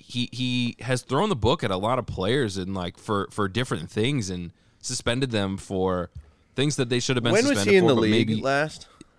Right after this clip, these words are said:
Speaker 1: It wasn't long.
Speaker 2: So,
Speaker 1: It
Speaker 2: like,
Speaker 1: wasn't long
Speaker 2: so,
Speaker 1: ago.
Speaker 2: like, there's a chance that he has lit-, legitimate grudges with some guys and shit?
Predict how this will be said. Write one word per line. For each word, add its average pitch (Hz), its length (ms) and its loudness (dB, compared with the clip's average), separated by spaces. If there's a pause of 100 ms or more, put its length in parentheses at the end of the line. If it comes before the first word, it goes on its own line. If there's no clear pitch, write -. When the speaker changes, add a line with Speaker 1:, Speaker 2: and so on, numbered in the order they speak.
(760)
Speaker 1:
It 131 140 -2
wasn't 202 420 -2
long. 107 260 0
Speaker 2:
So, 147 220 2
Speaker 1:
It 135 60 2
Speaker 2:
like, 135 80 4
Speaker 1:
wasn't 110 200 0
long 147 160 2
Speaker 2:
so, 156 160 2
Speaker 1:
ago. 131 80 2
Speaker 2:
like, 123 200 4
there's 143 180 4
a 135 60 -2
chance 139 400 -2
that 120 140 -2
he 117 140 -2
has 101 260 -2
lit-, 110 240 -2
legitimate 104 420 -2
grudges 107 500 -4
with 117 140 -8
some 120 180 -6
guys 127 300 -2
and 127 100 -12
shit? - 320 -8